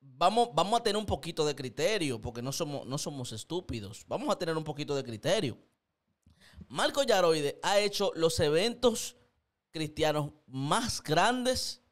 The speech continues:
a nivel de, de concierto como concierto en el país, en el Teatro Nacional. ¿Me entiende? Ha hecho, ha hecho conciertos en, en Hard Rock Café.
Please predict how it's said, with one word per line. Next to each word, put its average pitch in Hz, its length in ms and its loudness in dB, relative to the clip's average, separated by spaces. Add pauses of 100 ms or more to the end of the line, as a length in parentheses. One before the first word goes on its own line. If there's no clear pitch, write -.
(460)
a 147 100 -2
nivel 170 460 4
de, 165 140 -2
de 147 120 -2
concierto 180 640 -2
como 151 220 -2
concierto 165 720 -4
en 135 160 -2
el 135 100 -2
país, 117 360 -4
en 120 100 -8
el 120 120 -10
Teatro 160 420 0
Nacional. 113 720 -4 (1080)
¿Me - 100 -20
entiende? 123 520 -4
Ha 151 160 2
hecho, 185 300 0
ha 147 140 4
hecho 170 340 0
conciertos 170 720 0
en, 139 220 -4
en 127 140 -6
Hard 147 260 -2
Rock 147 240 -4
Café. 117 540 -6